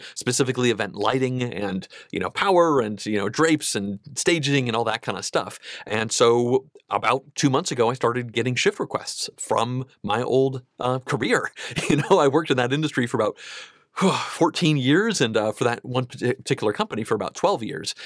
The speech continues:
And, um, I worked a few shifts and it was great to see some people that I haven't seen in over a year. We were just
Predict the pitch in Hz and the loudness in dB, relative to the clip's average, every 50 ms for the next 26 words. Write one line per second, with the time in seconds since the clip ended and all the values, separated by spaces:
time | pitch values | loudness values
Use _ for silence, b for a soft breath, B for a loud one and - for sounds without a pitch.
0 | B B B B B 123 131 123 120 120 113 - - 110 107 98 98 95 95 104 | B B B B B 2 2 2 2 0 -2 -2 -2 0 0 0 -2 -6 -8 -10
1 | - _ - - 110 110 110 113 117 120 - 107 123 131 - 151 127 - 123 113 | -12 _ -4 -2 0 0 0 0 -2 -2 -2 0 0 0 0 0 -2 -2 0 0
2 | - 185 226 - - 107 104 80 98 107 - - 107 101 101 - 151 160 - - | 0 0 0 0 -4 -4 -4 -4 -6 -6 -6 -6 -4 -2 -2 -2 -2 -4 -8 -14
3 | B B B B B 127 123 - 127 123 120 - - 113 - 139 127 - 131 110 | B B B B B -2 0 0 2 0 0 2 0 -2 -2 -2 -2 0 0 0
4 | 110 101 95 107 113 123 123 - - 123 120 117 107 95 82 104 101 101 95 98 | 0 0 0 -2 -2 -2 -4 -4 -2 -2 0 0 0 0 -2 -2 -2 -2 -2 0
5 | 127 151 160 165 170 175 131 113 95 101 - - | 0 2 2 2 0 0 0 -2 -2 -4 -6 -10